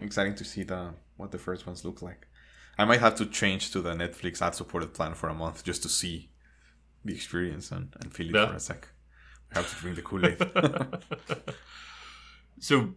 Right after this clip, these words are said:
Speaker 2: let's stay on streaming for a minute before we spend, uh, the back half of this episode more in movies. So there's a thing I saw on, on Twitter today where somebody, uh, it's Sage Hayden on Twitter, uh,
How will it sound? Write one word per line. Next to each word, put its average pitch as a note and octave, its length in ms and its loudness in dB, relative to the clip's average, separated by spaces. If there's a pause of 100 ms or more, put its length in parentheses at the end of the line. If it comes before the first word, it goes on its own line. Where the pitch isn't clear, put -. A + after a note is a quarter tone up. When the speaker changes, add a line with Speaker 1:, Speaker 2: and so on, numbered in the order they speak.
(120)
Speaker 2:
let's C#3+ 240 8
stay A#2+ 220 10
on D3+ 140 8
streaming F#2 440 2
for F2 180 0
a D#2+ 60 0
minute D#2+ 300 0
before F2+ 460 0
we E2+ 540 -2 (160)
spend, E2 720 2
uh, - 60 -8 (260)
the G2 100 -10
back G#2+ 340 6
half F2+ 200 4
of E2+ 60 -8
this E2+ 140 -6
episode E2 520 -4
more E2 340 -4
in E2 220 -8
movies. D#2+ 600 -8 (540)
So B2+ 180 -4 (180)
there's C#3+ 220 -2
a - 40 -4
thing F#3 140 6
I F3 60 8
saw G2 280 10
on, F#2+ 140 6
on G#2+ 100 4
Twitter F2 260 2
today E2 380 4
where E2+ 500 6 (360)
somebody, C#3 640 2 (880)
uh, F#2 380 0
it's - 240 -10
Sage D#3 480 2
Hayden E2+ 680 0
on E2+ 300 -2 (160)
Twitter, F2 600 4
uh, D#2+ 340 6